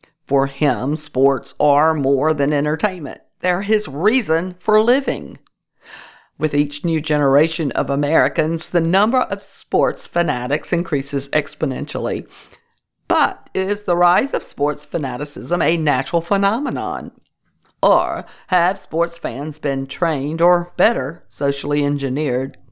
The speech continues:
to crave sports? Has sports fanaticism been created by the corporate powers that be, the elite?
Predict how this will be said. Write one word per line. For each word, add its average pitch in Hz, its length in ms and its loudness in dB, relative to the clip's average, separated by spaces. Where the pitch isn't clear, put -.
to 139 140 4
crave 143 640 2
sports? - 720 0
Has 202 240 2
sports 294 520 4
fanaticism 156 760 -2
been 254 340 4
created 165 520 2
by 156 160 2
the 175 80 0
corporate 285 680 0
powers 143 460 -2
that - 240 -4
be, 156 420 0
the 147 100 2
elite? 165 580 0